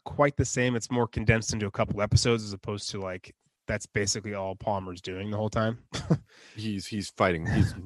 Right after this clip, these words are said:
Speaker 2: <laughs> fighting fires, literally
Speaker 1: Yes.
Speaker 2: and figuratively.
Speaker 1: Yeah, right, exactly.
Speaker 2: Yeah.
Speaker 1: Um, so I'm leaning towards Jed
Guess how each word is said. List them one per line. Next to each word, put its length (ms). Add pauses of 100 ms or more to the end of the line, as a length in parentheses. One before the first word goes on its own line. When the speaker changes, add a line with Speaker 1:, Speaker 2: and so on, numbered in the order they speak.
(220)
Speaker 2:
<laughs> 340
fighting 340
fires, 480 (240)
literally 460
Speaker 1:
Yes. 100
Speaker 2:
and 160
figuratively. 580 (920)
Speaker 1:
Yeah, 220 (140)
right, 260
exactly. 480 (340)
Speaker 2:
Yeah. 220
Speaker 1:
Um, 460 (880)
so 640 (1500)
I'm 320
leaning 360
towards 420
Jed 520